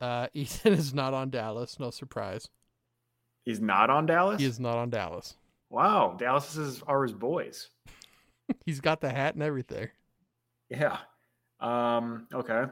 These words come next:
Speaker 1: I
Speaker 2: Was
Speaker 1: mean,
Speaker 2: he on the Dolphins?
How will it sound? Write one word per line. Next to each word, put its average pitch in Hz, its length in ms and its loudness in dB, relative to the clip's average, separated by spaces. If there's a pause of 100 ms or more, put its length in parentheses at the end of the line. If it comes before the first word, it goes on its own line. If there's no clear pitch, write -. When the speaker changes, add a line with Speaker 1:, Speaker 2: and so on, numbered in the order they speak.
(1600)
Speaker 1:
I 139 80 0
Speaker 2:
Was 160 100 4
Speaker 1:
mean, 160 80 6
Speaker 2:
he 117 40 6
on 113 100 4
the 107 80 -4
Dolphins? 113 540 2